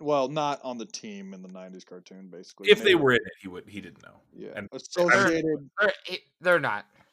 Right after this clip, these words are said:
Speaker 1: Associated with, they, they can be associated with the New Mutants.
Speaker 2: Yeah, at least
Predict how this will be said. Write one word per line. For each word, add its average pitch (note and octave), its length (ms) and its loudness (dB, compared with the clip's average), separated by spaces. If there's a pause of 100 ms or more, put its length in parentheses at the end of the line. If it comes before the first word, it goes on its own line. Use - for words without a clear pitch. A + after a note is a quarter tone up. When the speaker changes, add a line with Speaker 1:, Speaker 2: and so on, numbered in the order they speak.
(120)
Speaker 1:
Associated E3 880 2
with, C#3+ 600 -2
they, B2 160 -4
they B2 200 -6
can C3+ 240 -8
be C3+ 80 -6
associated B2+ 420 -8
with A#2 100 -10
the A#2+ 60 -12
New A#2+ 200 -8
Mutants. A#2+ 640 -10 (1080)
Speaker 2:
Yeah, B2 360 2
at A#2+ 120 -2
least B2+ 340 -2